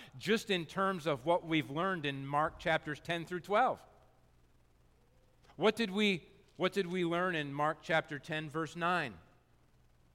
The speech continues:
"What therefore God has joined together, let not man separate." Who does marriage belong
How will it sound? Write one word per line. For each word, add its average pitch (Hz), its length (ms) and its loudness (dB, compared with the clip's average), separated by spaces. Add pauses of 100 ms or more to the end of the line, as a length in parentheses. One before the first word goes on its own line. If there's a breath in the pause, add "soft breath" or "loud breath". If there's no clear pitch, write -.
(1000 loud breath)
"What 147 600 0
therefore 156 760 2
God 151 540 2
has 139 400 0
joined 147 500 -6
together, 135 1000 -4 (920)
let 151 480 2
not 143 400 0
man 139 320 -2
separate." 131 760 0 (1500)
Who 233 160 2
does 220 220 4
marriage 180 560 4
belong 135 520 0